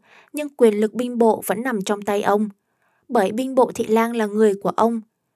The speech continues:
Nhìn sơ thì Cố Quận Thần chiếm ưu thế. Ít nhất Tần thượng thư hiện tại không thể biện minh. Nhưng thực tế thì sao? Lý Lạc nhíu mày, cả Cố Quận Thần lẫn Tần thượng thư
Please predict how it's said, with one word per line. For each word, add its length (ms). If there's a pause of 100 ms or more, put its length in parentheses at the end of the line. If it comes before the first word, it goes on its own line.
(200)
Nhìn 200
sơ 320
thì 140
Cố 220
Quận 220
Thần 200
chiếm 260
ưu 200
thế. 320 (400)
Ít 180
nhất 200 (160)
Tần 200
thượng 180
thư 120
hiện 300
tại 240 (100)
không 260
thể 120
biện 220
minh. 220 (560)
Nhưng 260
thực 200
tế 200
thì 160
sao? 400 (600)
Lý 180
Lạc 240
nhíu 140
mày, 380 (320)
cả 120 (100)
Cố 180
Quận 260
Thần 160
lẫn 280
Tần 200
thượng 220
thư 300